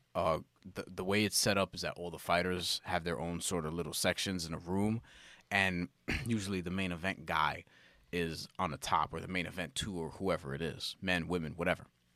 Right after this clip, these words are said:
Now, what they did was split up the blue corner and the red corner, uh, athletes, right? So he, when they got to the blue corner, or when they got to the red corner, uh, he, since he was main event, was up there by himself.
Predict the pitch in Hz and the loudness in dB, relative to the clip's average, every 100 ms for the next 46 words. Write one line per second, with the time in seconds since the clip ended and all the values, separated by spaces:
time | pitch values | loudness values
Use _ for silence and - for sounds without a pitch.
0 | _ _ _ _ 104 98 92 95 98 87 | _ _ _ _ 4 6 6 4 2 2
1 | 98 101 92 - - 110 95 90 85 110 | 2 2 4 2 4 2 2 -2 0 0
2 | 104 107 98 87 - - - 95 78 101 | 0 -2 0 -2 -6 -16 -8 -8 0 2
3 | 120 - 92 78 78 - - - - - | 2 0 -4 -4 -8 -12 -20 -20 -20 -20
4 | - 87 76 90 82 - 71 - - - | -2 2 2 2 0 -2 -10 -2 -2 -2
5 | _ 92 98 - _ - - _ - - | _ 4 4 0 _ -20 -20 _ 4 6
6 | 110 95 87 - _ - - - - - | 8 8 6 0 _ -20 -14 -12 -4 8
7 | 190 214 123 98 _ _ _ _ _ _ | 12 12 12 6 _ _ _ _ _ _
8 | - 107 107 107 117 - 95 113 143 - | 4 6 8 8 8 4 4 8 8 8
9 | 104 87 87 95 90 92 - 90 92 85 | 2 4 4 4 4 4 4 4 4 2
10 | 71 - - - _ - 95 90 139 135 | -4 -8 -20 -20 _ 8 8 8 8 8
11 | 113 - 101 - 87 - 87 98 92 107 | 8 4 0 0 -2 -2 2 2 4 4
12 | 101 - _ - 87 95 87 - - 98 | 4 2 _ -10 2 4 4 2 2 2
13 | - 87 78 73 64 - - 120 87 - | 6 4 4 0 0 2 6 6 6 -4
14 | - | -16